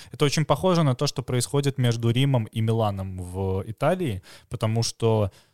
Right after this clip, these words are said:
большинство итальянцев, которые живут вокруг Рима, считают столицей Рим. Люди, которые живут в условном Бергамо, они считают, э,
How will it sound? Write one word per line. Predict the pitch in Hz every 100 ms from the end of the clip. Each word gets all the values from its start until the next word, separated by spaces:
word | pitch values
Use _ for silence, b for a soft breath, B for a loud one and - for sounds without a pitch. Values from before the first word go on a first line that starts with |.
| b _
большинство | 113 131 127 143 127 - 131 151 120 -
итальянцев, | - 123 131 120 107 -
которые | 110 117 110 104
живут | 107 110 -
вокруг | 104 113 101
Рима, | 117 107 104
считают | 110 - 101 98
столицей | - 110 101 - 104
Рим. | 110 175 214
Люди, | 120 120 110
которые | - 101 104 101
живут | 95 95 95 -
в | 95
условном | 101 - 98 95 90 95
Бергамо, | 170 175 180 190 190
они | 127 107 101 120 131 123
считают, | - 101 113 120 110 104 -
э, | 107 98